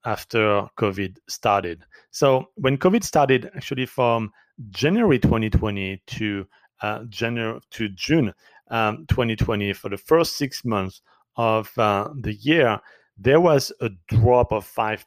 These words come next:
percent of Airbnb listings. So Airbnb literally lost, uh, listings,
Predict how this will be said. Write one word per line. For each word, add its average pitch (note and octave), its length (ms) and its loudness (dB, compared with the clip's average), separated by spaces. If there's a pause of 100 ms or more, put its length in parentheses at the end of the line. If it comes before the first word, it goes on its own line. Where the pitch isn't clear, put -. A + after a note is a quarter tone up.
percent A2 520 0
of F#2+ 140 -8
Airbnb G2 720 -8
listings. F2+ 480 -12
So - 80 -10
Airbnb A#2 540 -2
literally B2+ 480 0
lost, G2 600 -2 (320)
uh, G2+ 400 -2
listings, G2+ 720 -10